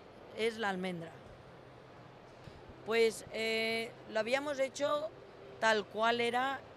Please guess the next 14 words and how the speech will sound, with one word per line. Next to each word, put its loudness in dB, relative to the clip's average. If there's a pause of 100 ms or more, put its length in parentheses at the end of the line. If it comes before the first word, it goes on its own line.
la 0
pastilla 0
de 2
turrón -4
con -6
azúcar -2
y 0
miel, -4 (680)
pero 2 (300)
la 2
tendencia 0 (420)
es -2
a 2
sacarlo 0